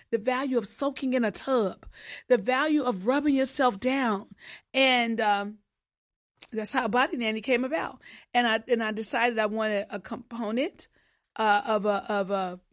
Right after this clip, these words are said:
podcast and, well, meaning conversation of, of people who've been through things with their body. And my ho-, my hope was, I always said in my mind, "If I could do it all over again,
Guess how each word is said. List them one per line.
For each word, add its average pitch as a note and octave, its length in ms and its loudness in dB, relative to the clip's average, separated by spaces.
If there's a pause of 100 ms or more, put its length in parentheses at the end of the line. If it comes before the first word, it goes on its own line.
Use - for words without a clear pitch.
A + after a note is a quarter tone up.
podcast G3+ 760 -2 (120)
and, A#3 200 2 (300)
well, B3+ 220 4
meaning C#4 420 0
conversation A#3+ 1040 0 (580)
of, A3+ 360 2
of A#3+ 160 -4
people D#4 320 0
who've A#3+ 200 -4
been A#3 180 0
through A#3+ 160 -6
things A3 260 -6
with G#3 120 -10
their G#3 140 0
body. G3+ 540 -2 (440)
And A#3 340 2
my G#3+ 140 -2
ho-, A3 260 -10
my A#3 160 0
hope D#4+ 340 -2
was, G#3+ 400 2 (840)
I D#4+ 180 -2
always E4 240 4
said D#4 160 2
in C4 80 0
my B3 100 2
mind, A#3 340 0
"If A#3+ 140 -2
I C4 60 -4
could A#3 200 -6
do F4 220 -2
it E4 60 -4
all C#4 240 -2
over G#3+ 240 -2
again, F3+ 520 -6